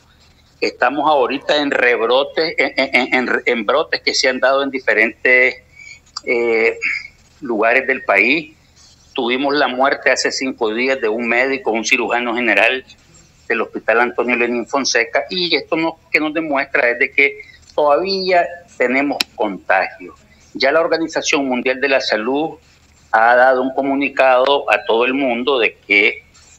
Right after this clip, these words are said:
el coronavirus se va a hacer una enfermedad infectocosta-, infectocontagiosa endémica, es decir, que vamos a vivir con ella.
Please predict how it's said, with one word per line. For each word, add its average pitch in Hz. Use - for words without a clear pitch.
el 110
coronavirus 104
se 110
va 101
a 95
hacer 104
una 120
enfermedad 117
infectocosta-, -
infectocontagiosa 113
endémica, 90
es -
decir, 123
que -
vamos 104
a 90
vivir 85
con -
ella. -